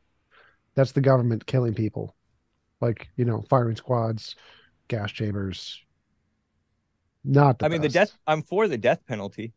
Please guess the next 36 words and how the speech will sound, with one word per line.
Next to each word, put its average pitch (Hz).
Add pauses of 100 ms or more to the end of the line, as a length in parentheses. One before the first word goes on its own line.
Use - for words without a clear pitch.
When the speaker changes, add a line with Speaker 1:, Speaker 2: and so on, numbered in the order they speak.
(120)
Speaker 2:
but 113 (160)
that's 170
not 175
fascism. 104 (140)
I 147
mean, 165
I 170
don't 175
know 151
what 135
fascism 127
even 104
really 104
means. 104
Speaker 1:
No, 185
no, 156
the, 147
Speaker 2:
Like 135
Speaker 1:
the, 143
the 127
quick -
part, 113
without 143
the 139
appeals, 123
that 139
part's 123
the 107
fascism 101
part. - (680)
Speaker 2:
Oh, 190
n-, 147 (140)
but 180 (180)
I'm 214
talk-, 190 (100)
be-, 185